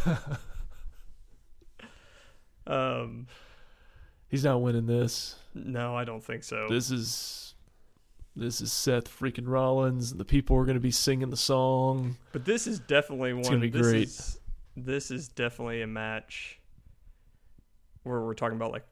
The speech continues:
Speaker 1: you know, with the tag match, where do you go from there? Like, they could, Seth wins, they could promo this, keep it going, and run it back at SummerSlam, and I'd be all in for it.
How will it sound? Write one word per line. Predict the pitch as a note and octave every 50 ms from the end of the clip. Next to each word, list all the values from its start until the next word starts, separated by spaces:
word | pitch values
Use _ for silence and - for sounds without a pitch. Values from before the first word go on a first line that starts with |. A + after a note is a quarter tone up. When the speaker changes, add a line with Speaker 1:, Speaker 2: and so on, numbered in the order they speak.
| -
Speaker 1:
you | - A#2+
know, | A2+ G#2 - - - - - - - - - - - - - - - _ _ _ -
with | B2+ A#2 G#2
the | D3 D3
tag | - - A#2+ A#2 A2+ A2+ A2
match, | A#2 A2 G#2+ G#2+ - -
where | A#2+ A#2+ A#2
do | A2+
you | A2+ A2+ A2+
go | A#2 A#2
from | A2+ - A#2 A2 G#2+
there? | A2+ A2+ A#2 A2+ A2 G#2+ G#2+ G#2+ - - - - - - - _ _ _ _ _ _ _ - -
Like, | - A#2 A2 A2 - -
they | - D3+ D#3 D#3+
could, | D#3 - - A3+ A3 - - - - - - - - - - - - - - - - - - - - - - - - - - - - - - - - - - - C#3 - - -
Seth | - - - - B2 A#2 A#2 -
wins, | C3+ B2 A#2+ A#2+ A#2+ A#2+ A#2 A2+ A2+ A2+ A#2 - - - - - - _ _ _ _ _ _ - - - - -
they | B2+ A#2+ A2+
could | - A2 - - -
promo | - - C3+ B2+ B2+ A#2+ B2 B2 B2 B2
this, | A#2+ A#2 A#2 A#2 A#2+ - - - - - - - _ _ _ _ _ _ _
keep | - - C#3 B2+ -
it | B2+ -
going, | A2+ A#2+ A#2+ A#2+ A#2 A#2 A2+ A2 A2 A2 A2+ -
and | - A#2 G#2+ A2 A2
run | A#2 A#2 A2+
it | A2+ A2+
back | - A#2 A2+ A#2 A#2+
at | A2+ -
SummerSlam, | - - - A2+ A2 A2+ - - A#2+ A2+ G#2+ G#2 G#2 G#2 G#2 - - - - - - - - - - -
and | - A#2 A2+
I'd | G#2+ A2 G#2 -
be | A#2 A2
all | G#2+ A2 A2+ A2 A2 G#2+
in | G#2+ G#2+
for | - - - - - -
it. | - -